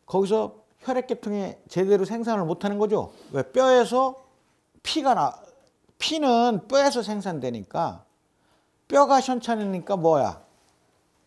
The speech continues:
제대로 된 피가 안 나오는 거죠. 그래서 대개 보면 백혈병이다, 백혈계통이다. 근데 금수가 같이 깨지면 뭐라고 그랬어요? 이건? 이건 폐다.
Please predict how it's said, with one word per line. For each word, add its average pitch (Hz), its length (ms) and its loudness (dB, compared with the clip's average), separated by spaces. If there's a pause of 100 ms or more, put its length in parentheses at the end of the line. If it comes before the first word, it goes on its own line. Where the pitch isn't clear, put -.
(240)
제대로 208 440 2
된 190 200 0
피가 208 260 -4
안 160 120 -2
나오는 190 280 -2
거죠. 151 360 -2 (480)
그래서 202 260 -4
대개 170 280 -8
보면 175 400 -10 (420)
백혈병이다, 120 760 -8
백혈계통이다. 135 800 -8 (500)
근데 247 420 0 (920)
금수가 285 600 0
같이 - 300 -2
깨지면 165 420 0
뭐라고 127 220 -4
그랬어요? 117 320 -8
이건? 139 300 -10 (1160)
이건 151 220 -12
폐다. 190 400 -12